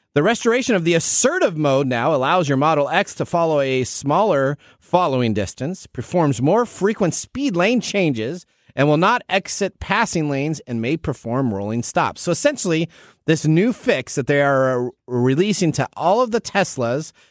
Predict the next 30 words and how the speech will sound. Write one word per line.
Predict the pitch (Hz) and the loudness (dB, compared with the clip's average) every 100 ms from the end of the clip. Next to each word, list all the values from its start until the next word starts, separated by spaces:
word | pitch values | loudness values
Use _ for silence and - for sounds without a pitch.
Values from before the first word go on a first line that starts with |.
| _ - | _ -4
X | 170 170 - | -2 -2 -6
models | 143 147 139 107 98 135 - _ _ _ | 0 2 2 0 -4 -6 -12 _ _ _
is | - 160 135 | 0 0 2
more | 143 160 202 233 | 2 4 4 2
aggressive | 202 156 175 156 151 139 | 0 2 2 2 0 2
than | 135 | 2
their | 127 | 2
previous | 127 - 294 269 175 143 | 0 -2 0 2 0 0
ones. | 139 131 135 | 0 0 0
And | 156 | 0
the | 156 | 2
reason | 247 247 | 2 2
they're | 277 226 | 2 0
saying | - 320 254 | 0 2 2
that | 165 160 - | 2 2 0
is | 143 123 | -2 -2
because | 143 - 208 180 135 - - | -6 -2 0 0 -2 -12 -4
we | 131 220 | -2 0
drive | 147 165 165 127 | 0 2 2 2
more | 135 160 | 2 2
as | 139 | 2
an | 120 | 0
aggressive | 92 123 139 135 | -2 -2 -2 -2
individual, | 127 123 107 127 104 98 104 - - | 0 0 2 0 0 -2 -4 -12 -6
and | 117 | -2
having | 117 147 143 131 - | 2 2 2 0 2
all | 156 | 2
the | 190 143 | 2 -2
cautious | - 185 202 196 - | -2 0 0 -2 -6
areas | - 185 151 123 | -2 2 2 0